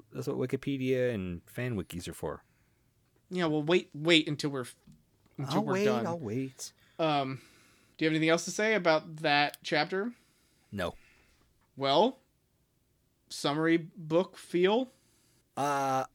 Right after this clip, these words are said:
Speaker 1: it had some exciting notes early on. I felt it got, it delved into repetitiveness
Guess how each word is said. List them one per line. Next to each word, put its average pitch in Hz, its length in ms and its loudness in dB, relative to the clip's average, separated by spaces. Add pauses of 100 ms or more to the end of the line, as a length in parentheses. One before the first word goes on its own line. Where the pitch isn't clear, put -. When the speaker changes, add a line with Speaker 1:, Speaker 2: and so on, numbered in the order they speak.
(760)
Speaker 1:
it 151 100 0
had 165 180 4
some 160 400 2 (340)
exciting 185 560 2
notes 170 380 -2
early 151 300 4
on. 147 380 0
I 120 120 -6
felt 127 360 2
it 98 120 -4
got, 110 300 2 (260)
it 107 140 -8
delved 117 280 2
into 113 200 -2
repetitiveness 107 1000 0